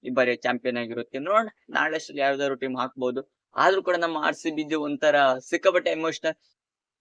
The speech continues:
ಹದಿನೆಂಟು ವರ್ಷದಂತೂ ಮುಗೀತು. ಇವಾಗ ಹೇಟರ್ಸ್ ಒಬ್ರು ಕೂಡ ಒಂದು ಮಾತಾಡಲ್ಲ, ಯಾವ ರೀತಿ ಮಾತಾಡ್ತಾರೆ ನೋಡ್ಬೇಕು. ಅದು ಹೇಟರ್ಸ್ ಗಳು ಯಾವ ರೀತಿ ಬಾಯಿ ಮುಚ್ಚಿದ್ರು ಅಂತ ಈ ಹದಿನೆಂಟು ವರ್ಷಗಳ ವನವಾಸ ಮುಗೀತು. ಇದಿಷ್ಟು ನಮ್ಮ ರಾಯಲ್ ಚಾಲೆಂಜರ್ಸ್ ಬೆಂಗಳೂರು ಯಾವ ರೀತಿ ಟಾಟಾ ಐ ಪಿ ಎಲ್ ನ ಕಪ್ ವಿನ್ ಆಯ್ತು, ಅದೇ ರೀತಿ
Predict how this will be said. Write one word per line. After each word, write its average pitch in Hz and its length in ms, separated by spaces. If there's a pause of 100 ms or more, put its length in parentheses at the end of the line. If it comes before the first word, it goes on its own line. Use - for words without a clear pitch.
(120)
ಹದಿನೆಂಟು 190 400
ವರ್ಷದಂತೂ 175 560 (160)
ಮುಗೀತು. 196 380 (380)
ಇವಾಗ 151 320
ಹೇಟರ್ಸ್ 151 480 (160)
ಒಬ್ರು 139 380 (120)
ಕೂಡ 175 140 (200)
ಒಂದು 156 180 (120)
ಮಾತಾಡಲ್ಲ, 151 580 (360)
ಯಾವ 147 420
ರೀತಿ 165 280
ಮಾತಾಡ್ತಾರೆ 151 680
ನೋಡ್ಬೇಕು. 139 460
ಅದು 127 140
ಹೇಟರ್ಸ್ 131 360
ಗಳು 127 160
ಯಾವ 120 220
ರೀತಿ 120 260
ಬಾಯಿ 127 140
ಮುಚ್ಚಿದ್ರು 123 440
ಅಂತ 120 180
ಈ 120 160
ಹದಿನೆಂಟು 120 360
ವರ್ಷಗಳ 117 280
ವನವಾಸ 113 420
ಮುಗೀತು. 131 360 (400)
ಇದಿಷ್ಟು 214 320
ನಮ್ಮ 208 160
ರಾಯಲ್ 185 240
ಚಾಲೆಂಜರ್ಸ್ 175 300
ಬೆಂಗಳೂರು 165 300 (120)
ಯಾವ 165 120
ರೀತಿ 156 200
ಟಾಟಾ 156 340
ಐ 151 80
ಪಿ 151 160
ಎಲ್ 147 100
ನ 139 80 (120)
ಕಪ್ 185 180
ವಿನ್ 165 140
ಆಯ್ತು, 151 160
ಅದೇ 151 140
ರೀತಿ 147 240